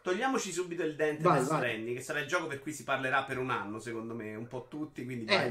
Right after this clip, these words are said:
Speaker 2: beh,
Speaker 1: se-
Speaker 2: sì. Per, come dice, chi, chi è che l'ha detto? Ve ne, ne parlerete per dieci anni, qualcuno dell'industria ha detto.
Speaker 1: È possibile,
Speaker 2: Questo
Speaker 1: è
Speaker 2: è il
Speaker 1: possibile.
Speaker 2: primo.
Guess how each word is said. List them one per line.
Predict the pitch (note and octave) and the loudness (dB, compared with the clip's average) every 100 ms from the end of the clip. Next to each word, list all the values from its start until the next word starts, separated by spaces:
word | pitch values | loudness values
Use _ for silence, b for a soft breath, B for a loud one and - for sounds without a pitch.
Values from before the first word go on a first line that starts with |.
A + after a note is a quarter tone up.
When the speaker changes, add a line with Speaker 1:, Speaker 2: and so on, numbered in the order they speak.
| - | -2
Speaker 2:
beh, | |
Speaker 1:
se- | C3+ A#2 | -4 -4
Speaker 2:
sì. | - A#2+ - - C3 | -4 -8 -8 -12 -8
Per, | C3 F3 D#3+ F3+ E3 | 4 4 4 0 2
come | E3 G3 F#3+ | 2 2 0
dice, | G#3+ G#3+ G3+ G3 F#3+ F#3 F#3 | 0 0 0 0 -2 -2 -2
chi, | F3 F3+ | -4 -6
chi | - | -6
è | G#3+ | -6
che | F3 | -6
l'ha | D#3 | -6
detto? | D#3 F3+ - C#3+ - | -6 -8 -8 -14 -8
Ve | C#3+ | -8
ne, | D#3 D3 | -8 -12
ne | D3+ | -8
parlerete | - D#3+ D#3+ D#3+ F3+ C#3+ | -8 -6 -6 -6 -8 -8
per | C#3 - | -12 -12
dieci | - D#3+ - D3 | -10 -10 -10 -12
anni, | C#3+ A2+ - - - - - | -12 -14 -18 -20 -20 -20 -10
qualcuno | B2 A2+ C3+ B2 | -8 -6 -4 -4
dell'industria | B2 A#2 A#2+ A#2+ A#2+ - B2 | -4 -4 -4 -4 -4 -6 -8
ha | |
detto. | A2+ A#2+ C3+ - | -6 -8 -8 -6
Speaker 1:
È | - D3 | 4 4
possibile, | F3 F3 - B2 G#2 G#2+ A2+ | 4 -2 -2 -2 0 0 4
Speaker 2:
Questo | |
Speaker 1:
è | C3 - | 6 6
Speaker 2:
è | |
il | D3+ | 4
Speaker 1:
possibile. | |
Speaker 2:
primo. | - C3 A#2 A2 | 4 4 4 0